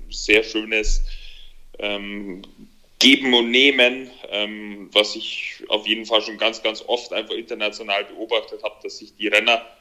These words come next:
oder generell die ganze Radsportfamilie, wie das heute hier das Themengebiet ist, einfach mit, ähm, Händen und Füßen unterstützt und da auch gerne mal bis spät in die Nacht sich die Mechaniker gegenseitig noch helfen, was mir immer irgendwie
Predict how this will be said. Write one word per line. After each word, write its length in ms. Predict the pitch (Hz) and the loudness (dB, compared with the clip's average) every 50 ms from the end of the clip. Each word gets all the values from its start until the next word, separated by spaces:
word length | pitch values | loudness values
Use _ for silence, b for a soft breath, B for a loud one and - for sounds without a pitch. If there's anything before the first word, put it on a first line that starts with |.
| B _ _ | B _ _
oder 220 | 90 101 107 107 | -4 0 0 2
generell 380 | 104 104 110 107 107 107 110 110 | 2 2 2 2 2 2 2 0
die 80 | 110 | -2
ganze 320 | 104 110 107 - - 117 98 | -2 -2 -2 -2 -2 -4 -4
Radsportfamilie, 840 | 101 110 113 - - 143 127 - - 123 117 117 123 123 123 117 113 | -2 -4 -6 -8 -10 -16 -14 -10 -10 -10 -10 -10 -4 0 2 2 2
wie 80 | 117 117 | 4 4
das 340 | 117 110 107 107 104 - | 4 6 6 4 2 0
heute 200 | 117 113 110 - | 0 -2 0 -2
hier 140 | 110 117 113 | -2 -2 -2
das 200 | - 113 - - | -2 -2 -2 -4
Themengebiet 680 | - - 117 117 120 120 120 113 110 - - 117 - - | -4 -4 -2 0 0 -2 -2 -4 -12 -16 -18 -16 -6 -2
ist, 220 | 120 117 117 B B B B B B B B B | -2 0 0 B B B B B B B B B
einfach 380 | - 80 101 98 110 107 107 120 | 0 2 4 6 4 4 2 0
mit, 340 | 117 117 113 113 - - 117 | -2 -2 -2 -2 -4 -4 -2
ähm, 720 | - - 104 110 110 107 107 104 104 104 107 107 104 104 B B B B B _ | 0 2 2 2 0 -2 -4 -6 -8 -8 -10 -10 -12 -14 B B B B B _
Händen 340 | - - 123 120 120 - 127 | -2 0 0 0 0 -2 -4
und 140 | 123 123 - | -4 -4 -4
Füßen 340 | - 143 147 139 135 131 | -4 -4 -4 -4 -2 -4
unterstützt 580 | 120 110 - 120 - - 170 151 - - - - 131 - - _ | -2 0 0 0 0 -2 -2 -2 -2 -2 -4 -6 -10 -12 -12 _
und 480 | - 110 117 113 113 113 113 110 107 B B B B B B _ - | -2 0 0 0 0 -2 -4 -6 -8 B B B B B B _ 4
da 100 | - 110 | 6 8
auch 440 | 113 110 - - 110 113 113 113 - | 8 6 6 4 4 4 4 4 2
gerne 200 | 117 113 117 113 | 2 2 2 0
mal 100 | 113 113 | -2 -4
bis 160 | 110 117 113 | -4 -6 -8
spät 240 | - - 107 110 113 | -2 0 0 0 0
in 140 | 113 113 | -2 -8
die 120 | - 117 110 | -10 -8 -2
Nacht 320 | 110 110 113 110 - - | 0 0 0 -2 -4 -12
sich 180 | - - 120 117 | -10 -10 -10 -10
die 100 | - 113 | -12 -14
Mechaniker 540 | 110 110 - - 113 123 127 120 113 107 104 | -14 -4 0 2 2 2 0 0 0 -2 -2
gegenseitig 540 | 101 104 104 107 104 104 101 95 - 107 | -2 -4 -10 -10 -6 -4 -4 -4 -4 -6
noch 180 | 104 104 101 101 | -8 -8 -2 0
helfen, 380 | 98 98 113 110 - 107 104 95 | 2 2 0 0 -4 -10 -10 -8
was 160 | 101 98 104 | -8 -8 -8
mir 220 | 113 110 107 92 | -10 -10 -10 -8
immer 140 | 95 110 107 | -4 -2 0
irgendwie 640 | 98 80 98 107 104 104 101 107 107 110 107 107 b | 2 2 0 0 -2 -6 -10 -10 -8 -8 -8 -10 b